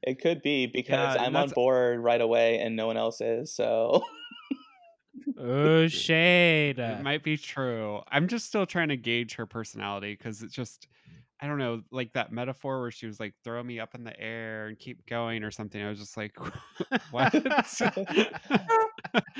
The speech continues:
Speaker 1: I thought it was really funny. So let me, let me go into a little bit more of why I like Jimbo. Um, Jimbo just r-, is, uh, comes from the cabaret scene. So I really like that a lot.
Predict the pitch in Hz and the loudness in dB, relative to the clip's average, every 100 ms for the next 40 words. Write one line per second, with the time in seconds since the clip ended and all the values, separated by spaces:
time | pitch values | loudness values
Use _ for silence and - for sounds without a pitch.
0 | 302 - 131 143 262 269 233 226 185 190 | 0 2 2 4 6 8 6 6 2 4
1 | 180 - 120 120 123 - 139 127 127 117 | 4 4 2 2 -2 4 6 8 6 6
2 | 139 156 202 202 - 175 208 196 190 185 | 6 6 2 -2 0 0 2 2 4 4
3 | 190 190 165 160 156 139 131 127 123 123 | 4 4 6 6 4 6 4 4 4 6
4 | 120 113 117 113 110 120 117 117 120 - | 6 4 0 -2 2 4 6 4 2 -2
5 | - - 160 - 131 123 120 123 143 139 | -20 -18 -2 6 8 8 6 0 -6 0
6 | 156 160 214 226 226 202 190 190 185 - | 2 6 6 6 4 2 -2 0 0 4
7 | 156 135 139 127 120 113 110 - - 156 | 2 2 4 6 6 6 4 0 0 0
8 | - 160 135 - 120 120 123 110 110 123 | 2 0 0 0 2 4 4 4 4 2
9 | 151 - 208 220 262 262 - - _ - | -2 -2 0 0 0 -2 -6 -20 _ -10
10 | - 147 135 127 123 120 - 127 139 151 | 4 6 8 8 6 6 6 4 6 4
11 | 156 156 139 139 127 127 123 117 110 104 | 4 2 0 2 2 4 4 4 4 4
12 | 107 110 120 | 4 4 2